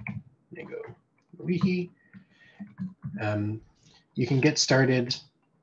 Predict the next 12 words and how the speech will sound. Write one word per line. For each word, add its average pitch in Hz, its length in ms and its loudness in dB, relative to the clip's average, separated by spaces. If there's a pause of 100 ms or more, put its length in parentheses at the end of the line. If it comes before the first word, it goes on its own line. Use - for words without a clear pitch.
(640)
um, 107 180 0
because 120 260 4
if 120 140 2
you 123 120 6
install 117 720 2
Nango 110 220 0
Loihi, 107 440 0
you 101 120 -4
get 104 340 -4
a 110 100 -4
Loihi 101 400 -4
emulator 110 640 -2